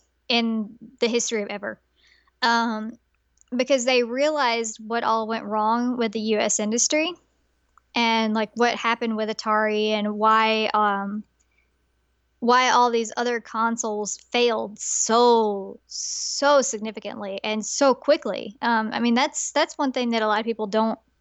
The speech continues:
talk about a lot is that, um, eighty-two is the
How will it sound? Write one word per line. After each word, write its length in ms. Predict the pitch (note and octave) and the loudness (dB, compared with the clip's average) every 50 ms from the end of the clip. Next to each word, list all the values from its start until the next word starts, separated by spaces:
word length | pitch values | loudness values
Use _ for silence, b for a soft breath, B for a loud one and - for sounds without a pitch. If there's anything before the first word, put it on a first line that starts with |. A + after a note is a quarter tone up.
| _ _ _ _ _ _ _ _ _ _ _ _ - | _ _ _ _ _ _ _ _ _ _ _ _ -2
talk 260 | - A#3+ B3 B3+ B3 | 2 4 4 4 2
about 260 | B3 A3 G#3+ G#3 G#3 | 2 0 0 0 -2
a 40 | G3 | -4
lot 420 | G3 G3+ G#3 G#3+ G#3 - - - | -4 0 2 2 2 0 -2 -4
is 200 | - G#3+ G3+ - | -4 -6 -6 -4
that, 380 | - A3 A3+ G#3+ G#3+ G#3+ - - _ _ _ _ _ _ _ _ _ _ _ _ _ _ _ - | -4 -2 -2 0 0 -2 -4 -6 _ _ _ _ _ _ _ _ _ _ _ _ _ _ _ 2
um, 260 | A#3+ A#3 A3+ A3+ G#3+ - | 2 2 2 2 0 0
eighty-two 540 | B3+ C4+ C#4+ D4+ C#4+ - - C#4+ C#4 C4+ | 0 0 0 -2 -4 -6 -4 -2 0 2
is 160 | B3+ A#3 A3 G#3 | 2 0 0 -2
the 100 | A3 | -10